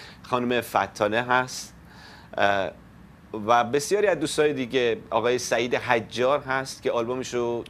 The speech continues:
که من فکر می‌کنم، اه، تمام کاراش با من بوده، اه، شعرهای زیبایی رو ما تونستیم پیدا بکنیم. شعر، آهنگ اولش از سهراب سپهری شعر که خیلی سخت بود، اه، برای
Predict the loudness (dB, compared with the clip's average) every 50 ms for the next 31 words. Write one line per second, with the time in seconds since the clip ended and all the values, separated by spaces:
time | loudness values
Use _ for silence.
0 | -10 -6 -4 -4 -4 -2 -2 -2 -2 -2 -4 -6 -4 -4 -2 0 0 0 -2 -4
1 | -6 -10 -14 -14 -12 -8 -6 -4 -2 -2 -4 -4 -6 -12 -10 -6 -2 -2 0 0
2 | 0 -2 -2 -2 -2 -2 -2 -4 -4 -4 -4 -2 -4 -6 -4 -4 -4 -4 -4 -4
3 | -4 -6 -6 -10 -16 -20 -20 -20 -20 -20 -20 -20 -20 -20 -12 -2 2 4 6 6
4 | 4 4 0 -2 -2 0 2 2 4 2 2 0 -2 -4 -4 -2 0 2 2 2
5 | 2 0 -2 -2 -4 -4 -6 -6 -6 -6 -4 -4 -6 -6 -8 -6 -6 -4 -4 -4
6 | -4 -6 -6 -8 -8 -8 -8 -8 -8 -8 -4 -2 0 0 0 0 -2 -2 -4 -4
7 | -2 -2 -2 0 0 0 0 0 -2 -4 -4 -6 -6 -4 -4 -4 -4 -4 -6 -6
8 | -4 -4 -2 0 0 0 0 0 -2 -2 -4 -4 -4 -4 -6 -6 -6 -4 -4 -2
9 | -2 -2 -4 -4 -4 -4 -4 -4 -6 -8 -14 -20 -20 -20 -20 -20 -20 -20 -20 -20
10 | -4 0 2 4 4 4 2 0 -4 -12 -20 -20 -20 -18 -12 -10 -2 0 2 2
11 | 2 0 0 4 4 4 4 4 0 -4 -4 -4 -4 -4 -6 -12 -20 -20 -20 -20
12 | -20 -12 -2 0 2 2 2 2 2 2 2 2 2 2 0 -2 -4